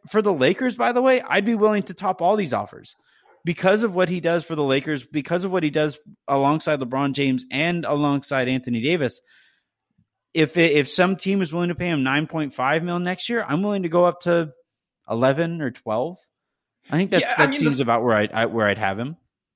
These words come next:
Speaker 2: Yeah, and, uh, the thing is, is that for the Lakers, none of this is, like, real money in terms of, like, obviously it is real money that they have to pay Caruso, and it's going to be expensive because they'll be
Speaker 1: Mm-hmm.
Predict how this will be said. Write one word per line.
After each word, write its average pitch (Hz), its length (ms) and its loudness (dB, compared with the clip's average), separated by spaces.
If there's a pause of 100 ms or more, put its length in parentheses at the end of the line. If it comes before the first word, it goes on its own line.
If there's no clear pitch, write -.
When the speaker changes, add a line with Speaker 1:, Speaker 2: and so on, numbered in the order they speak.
(280)
Speaker 2:
Yeah, 220 300 2
and, 208 220 0
uh, 190 100 2
the 185 160 -6
thing 285 240 -4
is, 170 260 -4
is 139 260 -10
that 139 340 0
for 233 120 -6
the 175 100 -6
Lakers, 151 720 -4
none 214 260 0
of 254 80 -8
this 220 180 -4
is, 147 140 -10
like, 135 160 0 (180)
real 151 360 2
money 139 380 -4
in 147 200 -6
terms 151 400 -6
of, 135 300 2
like, 151 180 2
obviously 151 380 2
it 151 80 0
is 131 120 -6
real 123 260 0
money 117 260 -2
that 117 160 -6
they 107 80 0
have 117 180 0
to 117 60 -10
pay 117 180 -4
Caruso, 117 460 -2
and 110 80 -6
it's 113 100 -12
going 135 220 -4
to - 40 -12
be 120 80 -2
expensive 127 560 -4
because 123 280 -8
they'll 117 100 0
be 110 120 -6
Speaker 1:
Mm-hmm. 123 40 -2